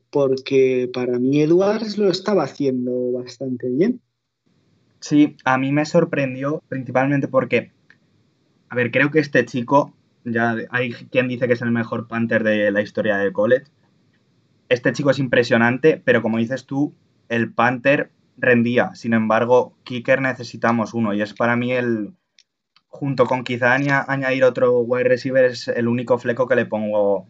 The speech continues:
Speaker 2: al draft, que es que, mm, a-,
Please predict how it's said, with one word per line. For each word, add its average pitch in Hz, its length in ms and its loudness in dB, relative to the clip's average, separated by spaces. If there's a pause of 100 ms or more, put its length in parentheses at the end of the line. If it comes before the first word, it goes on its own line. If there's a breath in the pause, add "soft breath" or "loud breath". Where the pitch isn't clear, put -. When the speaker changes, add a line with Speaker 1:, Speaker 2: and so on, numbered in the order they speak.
Speaker 2:
al 101 600 -6
draft, 117 320 0 (680)
que 120 140 2
es 117 160 -2
que, 117 500 4
mm, 104 460 -6
a-, 113 160 -12